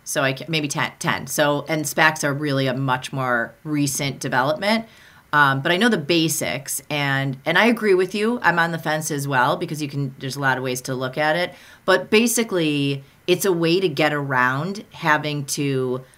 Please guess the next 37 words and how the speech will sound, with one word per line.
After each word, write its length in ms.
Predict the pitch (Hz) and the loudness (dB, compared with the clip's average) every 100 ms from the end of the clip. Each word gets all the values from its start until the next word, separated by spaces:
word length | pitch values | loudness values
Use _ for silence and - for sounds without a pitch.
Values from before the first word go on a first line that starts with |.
| _ _ | _ _
file 560 | - 165 143 147 147 | -6 2 4 4 0
all 280 | - 147 147 | 0 2 2
the 120 | 143 | 0
documents 680 | 143 131 131 165 165 175 165 | 2 2 0 -4 -4 -4 -6
that 160 | - 139 | -4 -2
are 100 | 139 | -2
required 480 | 135 135 139 135 135 | -4 0 0 0 0
for 120 | 139 | 0
an 60 | |
I 120 | 123 120 | 0 -2
P 220 | 131 104 | -4 -4
O. 220 | 60 - - - | -6 -10 -16 -20
So 220 | - - 147 | -6 -2 0
there's 260 | 160 151 | 0 0
a, 180 | 151 139 - | 0 -2 -4
an 200 | 143 139 | -4 2
entity 460 | 180 180 185 175 156 | 2 2 0 0 2
out 220 | 156 151 | 2 2
there 120 | 143 | -2
that's 220 | 135 135 | -2 -2
already 600 | 131 131 147 147 147 147 - _ - | -2 -2 2 2 0 -4 -8 _ -6
public, 640 | 180 160 127 107 - - _ - _ | 0 0 0 -2 -6 -16 _ -20 _
and 540 | 151 143 139 135 135 135 | -2 0 0 0 -2 -4
you 240 | 151 160 | 0 0
merge 320 | 147 147 147 147 | 2 0 0 -2
your 80 | |
business 460 | 131 139 135 127 127 | -2 -2 -2 -6 -6
into 440 | - 139 139 196 | -6 -4 -2 -2
it 160 | 208 220 | -2 -2
without 340 | 156 - 139 139 | -2 2 2 2
having 220 | 143 135 | -2 -4
to 100 | 123 | -2
go 160 | 135 | -4
through 160 | 135 131 | -4 -2
that 160 | 123 123 | -2 -4
whole 200 | 139 131 | -6 -4
process. 640 | 123 107 - - 139 - | 0 0 -2 -8 -10 -14